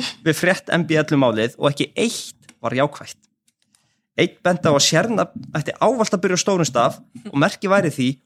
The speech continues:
ólöglegt. Hvort sem það er rétt eða ekki,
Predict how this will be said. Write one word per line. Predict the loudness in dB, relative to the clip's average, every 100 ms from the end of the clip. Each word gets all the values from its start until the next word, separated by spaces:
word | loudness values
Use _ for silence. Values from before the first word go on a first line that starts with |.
| _ -2
ólöglegt. | 0 2 0 0 -4 -12 -14 -16 -20 -20 _ _ _ _ _ _ _ _ _ _ -2
Hvort | 0
sem | 2
það | 2 4
er | 2 0
rétt | -2 0 2
eða | 2
ekki, | 0 -4